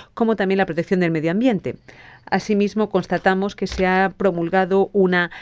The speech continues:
ley de protección de la familia y se ha revisado el Código Penal, esfuerzos que ha realizado el gobierno para dar medidas de protección a los niños.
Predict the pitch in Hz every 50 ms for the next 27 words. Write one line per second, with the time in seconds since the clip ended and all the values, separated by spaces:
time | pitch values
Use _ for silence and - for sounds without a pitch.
0 | - - - - 185 196 208 214 202 220 208 - 170 160 - 190 185 175 170 165
1 | - 180 180 185 185 196 208 202 - 196 185 - - 202 196 185 190 185 - 185
2 | 185 180 165 165 - - - 226 220 185 170 156 - 185 170 165 170 - 170 185
3 | 214 202 185 - - - - - - 208 202 202 - 165 - - 170 165 160 160
4 | 160 - 190 180 185 190 233 220 220 202 190 180 196 202 202 - - - - -
5 | - - 247 247 254 254 262 247 - - - - 214 202 190 220 214 214 214 214
6 | 202 190 185 190 185 202 190 175 208 208 208 - 214 196 185 - 175 - - -
7 | 208 202 202 - - - 190 175 160 147 - - 175 160 147 139 135 135 127 -
8 | -